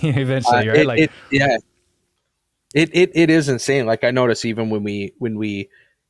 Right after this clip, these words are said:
Speaker 2: edit photos, like, if you go back to when we first started, we use all, like, the Adobe products. So
Speaker 1: Sure.
Speaker 2: when I, when I edit, when I edit photos, I'm always in Photoshop and Lightroom. But now Lightroom has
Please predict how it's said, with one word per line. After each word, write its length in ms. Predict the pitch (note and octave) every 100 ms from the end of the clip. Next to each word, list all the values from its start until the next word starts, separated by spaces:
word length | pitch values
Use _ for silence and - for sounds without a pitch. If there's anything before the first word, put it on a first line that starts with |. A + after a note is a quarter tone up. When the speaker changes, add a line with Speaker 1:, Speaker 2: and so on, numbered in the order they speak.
| _ _ B2
Speaker 2:
edit 300 | A#2+ G#2+ -
photos, 560 | A#2 A2+ G2+ F#2+ -
like, 180 | G#2+ -
if 140 | G2+
you 60 | B2
go 100 | A#2+
back 240 | G#2 G#2 -
to 80 |
when 140 | G#2+ G2+
we 80 | G2
first 280 | A2 G2
started, 340 | - G2+ G2 F#2
we 100 | G2
use 260 | G2+ G2 -
all, 300 | A2 G#2 G2+
like, 160 | G2+
the 140 | G#2 F#2
Adobe 340 | F#2+ F#2+ F#2+
products. 540 | - F2+ F2 F2 -
So 240 | G2+ F2+ - _ _ -
Speaker 1:
Sure. 100 | A#2
Speaker 2:
when 80 | G#2
I, 140 | G2+ -
when 120 | A#2+
I 80 | G#2+
edit, 260 | B2 A2 - _
when 180 | B2 A#2
I 100 | G#2+
edit 340 | C3 A#2 G#2+
photos, 360 | - A#2 G#2+ G2+
I'm 100 | G#2
always 340 | G#2 G2+ G2 G#2
in 100 | F2+
Photoshop 540 | G#2+ G2+ - G2+ F#2
and 100 | F#2
Lightroom. 440 | G2 G#2 A#2 G2 F2+
But 180 | -
now 160 | A#2 G#2+
Lightroom 560 | F#2+ G#2+ A#2 A2+ G#2 G2+
has 480 | G#2 G2 F#2+ -